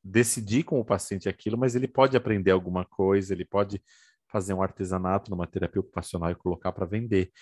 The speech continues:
Ele pode se voluntariar pra ajudar alguém na limpeza, mas ele não pode substituir o trabalho da funcionária. Ah, a funcionária da limpeza vai folgar amanhã, não tem ninguém, ele vai fazer.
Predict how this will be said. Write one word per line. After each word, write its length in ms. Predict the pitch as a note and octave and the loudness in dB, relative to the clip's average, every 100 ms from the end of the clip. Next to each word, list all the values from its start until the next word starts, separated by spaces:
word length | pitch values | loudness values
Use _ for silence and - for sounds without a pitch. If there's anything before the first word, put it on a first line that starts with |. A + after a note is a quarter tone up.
| - _ _ _ - | -20 _ _ _ 2
Ele 160 | G#2 | 2
pode 380 | A2 A2 A2+ A2+ | 2 6 6 6
se 320 | - - - | -2 -4 -2
voluntariar 880 | G2+ G#2+ G#2 G#2 A2+ G2+ G#2 G2+ G2 | 2 4 2 2 2 2 4 4 4
pra 260 | F#2+ G2 - - | 2 0 0 -2
ajudar 500 | G#2 G2 F#2 G#2 G#2+ | -2 -2 0 2 2
alguém 420 | G#2 G2 G2 G2 _ - | -2 -6 -8 -10 _ -2
na 120 | F#2 | 0
limpeza, 680 | G2 G#2 A2 G#2+ A#2+ C#3+ - _ _ _ _ _ - | 0 0 4 4 2 -2 -4 _ _ _ _ _ -4
mas 160 | F#2 | -2
ele 160 | G2+ G2+ | 0 0
não 140 | A2 | -2
pode 440 | A#2+ B2 B2+ D3+ - _ _ | 0 2 2 0 -8 _ _
substituir 760 | - - F#3 G3 - - A#2 | -6 -4 -2 -4 -8 0 0
o 40 | A#2 | 2
trabalho 300 | C#3 B2 A#2 | 2 2 2
da 80 | |
funcionária. 520 | - B2+ - A#2 F2+ A2+ | -2 -6 0 4 6 6
Ah, 200 | A#2+ F#2+ | 6 4
a 40 | |
funcionária 480 | - A#2 A#2 A2 A2+ | -2 -4 2 2 2
da 60 | |
limpeza 360 | A2+ A2+ A#2+ A#2 | -2 -2 -4 -2
vai 160 | A#2 G#2+ | -2 -4
folgar 400 | - G2 F#2+ F#2+ | -2 0 2 0
amanhã, 380 | F#2 F#2+ A#2 | -2 -4 -6
não 120 | B2+ A2+ | -6 -8
tem 140 | A#2+ | -6
ninguém, 300 | A2+ G#2+ A#2 | -4 -2 -2
ele 100 | C3 | -2
vai 120 | B2 | -4
fazer. 200 | - A#2+ | -4 -6